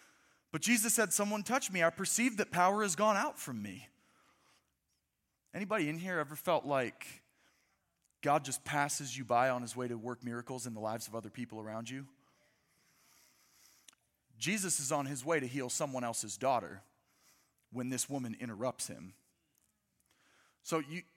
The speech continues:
you see, she, she wasn't even the objective of the mission. The only reason we're reading about her is 'cause she interrupted Jesus.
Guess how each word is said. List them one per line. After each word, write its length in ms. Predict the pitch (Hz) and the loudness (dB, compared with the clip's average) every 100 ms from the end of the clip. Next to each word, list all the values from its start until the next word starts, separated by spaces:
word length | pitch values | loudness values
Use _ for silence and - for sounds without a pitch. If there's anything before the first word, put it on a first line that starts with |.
| 131 | -10
you 120 | 151 | -2
see, 180 | - 202 | 0 0
she, 300 | - 214 220 | 0 0 -2
she 180 | - 226 | -2 0
wasn't 220 | 247 202 | 2 2
even 180 | 151 139 | 0 -2
the 80 | 139 | -4
objective 460 | 117 160 151 135 117 | -2 2 2 2 -10
of 100 | 104 | -8
the 60 | |
mission. 340 | 120 214 - 117 | -2 -2 -2 -4
The 80 | |
only 140 | 147 151 | -4 -4
reason 240 | 143 127 | -6 -6
we're 80 | 135 | -6
reading 260 | 127 196 131 | -4 -4 0
about 240 | 110 104 | 0 0
her 100 | 117 | -4
is 80 | 113 | -8
'cause 160 | 139 | -6
she 120 | - 143 | -6 -8
interrupted 480 | 117 117 123 107 | -8 -4 -4 -4
Jesus. 600 | 110 185 107 90 - - | -10 -8 -8 -6 -4 -4